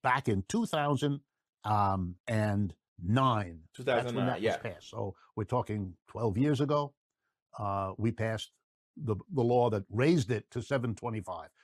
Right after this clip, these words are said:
Speaker 1: We have not raised it since. Every year since then, prices have gone up. Every year. Those are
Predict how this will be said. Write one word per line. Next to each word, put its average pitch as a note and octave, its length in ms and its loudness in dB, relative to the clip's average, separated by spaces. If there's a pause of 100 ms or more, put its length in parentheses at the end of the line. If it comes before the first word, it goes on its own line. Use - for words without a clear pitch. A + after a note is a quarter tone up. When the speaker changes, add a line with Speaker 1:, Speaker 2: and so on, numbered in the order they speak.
(100)
Speaker 1:
We A2 100 -2
have G2+ 140 -2
not B2+ 240 0
raised C#3 300 0
it C#3+ 100 -4
since. - 380 -10 (340)
Every B3 320 4
year F#3 260 6
since A#2+ 280 0
then, B2 220 2
prices C3 360 2
have A#2 140 0
gone A2+ 260 2
up. F2+ 160 -6 (320)
Every C#3 240 4
year. G#3+ 380 2 (760)
Those B2+ 300 4
are B2+ 180 4